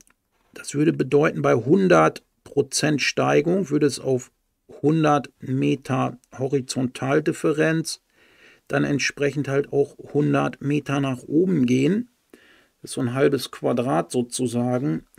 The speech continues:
Und da hast du natürlich dann automatisch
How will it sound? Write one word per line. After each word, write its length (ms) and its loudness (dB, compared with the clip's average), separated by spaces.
Und 160 0
da 160 -2
hast 240 -6
du 20 -2
natürlich 460 -2
dann 160 0
automatisch 960 -4